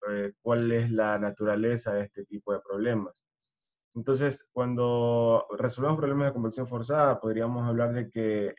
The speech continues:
el flujo de, o el fluido se transporta a través de tuberías.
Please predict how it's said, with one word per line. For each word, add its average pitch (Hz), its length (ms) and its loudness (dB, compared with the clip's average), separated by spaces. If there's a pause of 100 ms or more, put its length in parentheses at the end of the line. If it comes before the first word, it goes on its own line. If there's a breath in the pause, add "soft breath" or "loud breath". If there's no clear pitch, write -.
el 101 160 -4
flujo 123 760 0
de, 85 300 -6
o 110 180 6
el 104 80 0
fluido 117 520 0
se - 160 -14
transporta 104 460 -8
a 110 40 -6
través 107 340 -2
de 110 80 -6
tuberías. 120 640 -2